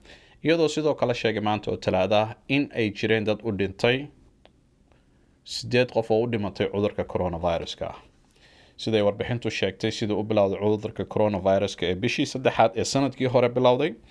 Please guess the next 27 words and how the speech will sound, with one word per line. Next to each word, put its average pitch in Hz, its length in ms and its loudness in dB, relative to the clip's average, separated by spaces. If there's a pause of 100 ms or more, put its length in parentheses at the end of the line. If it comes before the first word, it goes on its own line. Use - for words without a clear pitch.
(400)
waxaa 120 240 8
u 156 120 2
dhintay 151 340 2
isku 135 220 -2
dardar 120 300 6 (400)
dad 127 320 4
gaaraya 107 420 4
afar 139 280 0
boqol 139 360 4 (380)
lixdan 147 520 2
iyo 127 80 0
saddex 117 400 0
kun 107 200 0
boqol 120 340 2
lixdan 110 260 -2
iyo 92 120 -2
laba 101 180 2
qof, 180 200 0 (1600)
kuwaasoo 185 440 6
marka 151 240 0
loo 135 180 4
fiiriyo 120 280 0
bulshada 110 360 -2
Minnesota 110 460 -2
dhimashaduna 107 560 -2
ay 101 180 -2
ahayd 123 300 -4